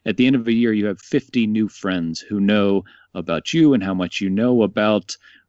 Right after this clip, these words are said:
WordPress or whatever. And, and so it's, it's a great, I think it's a great way to, to build your network and your rapport with some influencers in your space. And it doesn't matter what, what your space is or what your industry is. I think it, it can be anything.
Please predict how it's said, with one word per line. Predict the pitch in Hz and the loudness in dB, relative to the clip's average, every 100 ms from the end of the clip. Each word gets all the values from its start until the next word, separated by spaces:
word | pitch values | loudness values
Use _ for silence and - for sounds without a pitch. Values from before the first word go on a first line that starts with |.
| _ | _
WordPress | 135 135 - - 131 127 - - | -2 -2 -4 -2 0 0 -4 -8
or | 90 87 | -6 -4
whatever. | 87 143 143 143 139 - | -2 0 0 0 0 -2
And, | 113 | -2
and | 120 104 | 0 0
so | 123 | 0
it's, | 113 - | -2 -4
it's | 113 113 | -8 -6
a | |
great, | 104 113 110 - _ _ - | -2 2 2 0 _ _ -2
I | 123 | -2
think | 120 92 | -2 -4
it's | - | -6
a | 90 | -8
great | - 117 120 | -2 -2 0
way | 107 110 107 | 0 0 -2
to, | - 104 95 - | -4 -6 -6 -10
to | 92 | -12
build | 92 110 101 | -2 0 0
your | 95 | -2
network | 98 - - - | -4 -6 -10 -6
and | 107 | -4
your | 98 | -2
rapport | 92 - - 117 143 | -2 -4 -2 0 2
with | 113 92 87 | 2 2 0
some | - - 90 | -6 -4 0
influencers | 101 - 123 127 127 120 | 0 2 2 2 0 -2
in | 139 | 0
your | 143 | 0
space. | - - 185 - - - - _ - | 0 -2 -2 -6 -16 -20 -20 _ 2
And | 135 | 2
it | |
doesn't | 139 135 127 | 2 4 6
matter | 123 123 120 | 6 4 0
what, | 110 110 113 113 _ _ _ - | -2 -6 -4 -6 _ _ _ -8
what | 113 120 | -6 -2
your | 110 90 | -2 -4
space | - 107 113 | -2 -2 -2
is | 85 78 | -4 -6
or | |
what | 95 95 | -4 -2
your | 82 | 0
industry | 98 95 - | 0 -2 -4
is. | - 92 | -6 -4
I | |
think | 85 92 | -4 -2
it, | 92 - | -2 -4
it | - 98 | -6 -4
can | 101 | -2
be | 87 | 0
anything. | 90 101 - 76 78 | 0 -2 -2 -4 -4